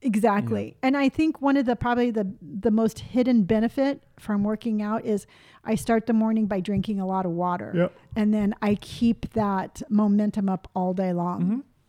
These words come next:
Speaker 2: Yeah, absolutely.
Speaker 1: Yeah.
Speaker 2: Yeah, it's really nice, especially too, 'cause it's so early in the morning. When you get home, you're like, it's like five thirty and, like, reju-, like, rejuvenated.
Speaker 1: Mm-hmm.
Speaker 2: You're just, like, ready to go, and you're like, "All right, dude, let's, let's do something. Let's start our day." And it's, like,
Speaker 1: Yeah.
Speaker 2: five thirty, people are still asleep.
Speaker 1: Oh, yeah.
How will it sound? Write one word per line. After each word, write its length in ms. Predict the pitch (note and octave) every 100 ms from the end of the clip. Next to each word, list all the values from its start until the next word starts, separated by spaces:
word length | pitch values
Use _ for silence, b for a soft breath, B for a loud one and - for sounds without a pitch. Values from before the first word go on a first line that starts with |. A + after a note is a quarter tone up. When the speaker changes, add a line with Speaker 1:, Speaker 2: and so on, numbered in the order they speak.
| _ -
Speaker 2:
Yeah, 100 | E3
absolutely. 500 | - D3 F3+ B2 B2 -
Speaker 1:
Yeah. 320 | G3+ F3+ F3+ E3+ b -
Speaker 2:
Yeah, 120 | D#3+
it's 100 | D#3
really 160 | E3 C#3+
nice, 180 | C3+ C#3
especially 280 | F#3+ F#3
too, 100 | E3
'cause 120 | D#3+ B2
it's 100 | G#2
so 120 | B2+
early 200 | A2+ A2+
in 40 | G#2+
the 60 |
morning. 340 | G#2 G#2 A2 C3+
When 80 |
you 80 | A#2
get 160 | A2 G#2+
home, 240 | A2 A#2
you're 80 | A2
like, 240 | G#2 G2 - -
it's 120 | G#2+
like 160 | G#2 - -
five 240 | A2+ A2
thirty 240 | A#2 A2+ A#2+
and, 80 |
like, 140 | A2 -
reju-, 220 | A2+ - -
like, 160 | G#2+ -
rejuvenated. 640 | A#2+ B2 A#2 A#2+ A#2 B2+ B2+
Speaker 1:
Mm-hmm. 340 | A#3+ G#3+ A#3+
Speaker 2:
You're 80 | A#3
just, 100 | A2+
like, 100 | A2+
ready 180 | A#2 A2+
to 80 | G#2+
go, 300 | A2+ G#2+ A#2+
and 60 |
you're 100 | B2
like, 100 | G#2+
"All 60 | A2+
right, 100 | C#3+
dude, 120 | A#2+
let's, 180 | B2 B2 _ _ _ _
let's 160 | A#2 A2+
do 140 | C3
something. 200 | C3 A2 G#2
Let's 120 | G#2
start 160 | B2
our 80 | A2
day." 260 | G#2 A#2 G#2+
And 120 | G2+
it's, 100 | G2+
like, 100 | A2+
Speaker 1:
Yeah. 100 | F#3+
Speaker 2:
five 180 | A#2 A#2
thirty, 180 | A#2 G#2+
people 220 | A2+ A2
are 60 | G#2
still 180 | -
asleep. 320 | G#2 - A2 - _ -
Speaker 1:
Oh, 80 | C4
yeah. 240 | A#3 A3